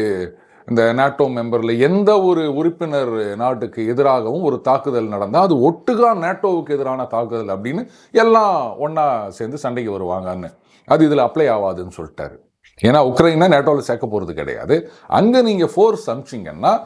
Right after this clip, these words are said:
it will be construed as an attack on a non-nato country.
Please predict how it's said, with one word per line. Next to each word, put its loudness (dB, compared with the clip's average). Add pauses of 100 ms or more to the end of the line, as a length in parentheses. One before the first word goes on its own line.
(220)
it -2
will -2
be 2
construed -2
as 0
an -6 (280)
attack -2
on 2
a -6
non-nato 0
country. -6